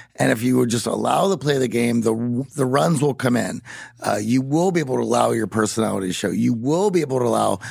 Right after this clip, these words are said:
some connection and some, um, interest to become fostered. And when we're focused on the home run, we tend to be in our heads and we tend to try to f-, force things. And how many times as a,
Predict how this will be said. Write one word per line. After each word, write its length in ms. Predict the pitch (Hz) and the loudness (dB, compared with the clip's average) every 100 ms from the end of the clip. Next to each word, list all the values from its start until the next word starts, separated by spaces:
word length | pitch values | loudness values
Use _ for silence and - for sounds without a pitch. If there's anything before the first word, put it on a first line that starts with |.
| - | -12
some 280 | - - 123 | -4 -2 -2
connection 640 | - 127 123 113 127 117 104 - _ | 0 0 0 0 0 0 -2 -10 _
and 260 | - 117 110 | 0 2 0
some, 380 | - 107 104 - | 0 0 -2 -4
um, 140 | - - | -6 -2
interest 460 | - - 131 131 - | 0 0 0 -4 -2
to 60 | |
become 440 | 117 113 123 107 95 - - - | -2 0 0 2 0 -4 -20 -20
fostered. 640 | - - 123 113 101 82 - - - - - | -6 -2 0 0 -4 -6 -10 -14 -16 -20 -4
And 340 | 147 143 131 - - - - _ _ | -2 0 -2 -6 -20 -20 -20 _ _
when 280 | 180 165 165 | -2 0 2
we're 120 | 151 | 0
focused 600 | - 165 180 208 220 - | 0 0 2 2 -2 -2
on 460 | 120 120 113 120 123 | -2 0 0 -2 -4
the 120 | - 123 | 0 2
home 280 | 117 107 107 | 2 2 0
run, 120 | 117 | 2
we 80 | 127 | 2
tend 280 | 123 143 147 | 2 2 2
to 60 | |
be 340 | 143 135 127 - - | 2 0 -2 -6 -4
in 180 | 135 143 | 0 2
our 160 | 139 | 2
heads 400 | 120 123 127 123 | 2 2 2 0
and 100 | 127 | 0
we 80 | 123 | 0
tend 260 | 117 127 127 | 2 0 0
to 60 | |
try 220 | 120 135 | 0 0
to 60 | 127 | 0
f-, 200 | 120 - _ | 0 -6 _
force 540 | - - 147 147 139 | -18 -4 0 0 0
things. 320 | 113 107 110 - - - - | -4 -6 -8 -8 -16 -6 0
And 260 | 139 135 - - - | 0 0 -4 -16 -18
how 320 | - 196 247 | -8 -2 0
many 240 | 262 269 240 | 0 0 0
times 560 | 180 175 160 151 143 - - _ | 0 0 0 0 -4 -6 -18 _
as 280 | 151 170 | 0 2
a, 40 | 151 | 0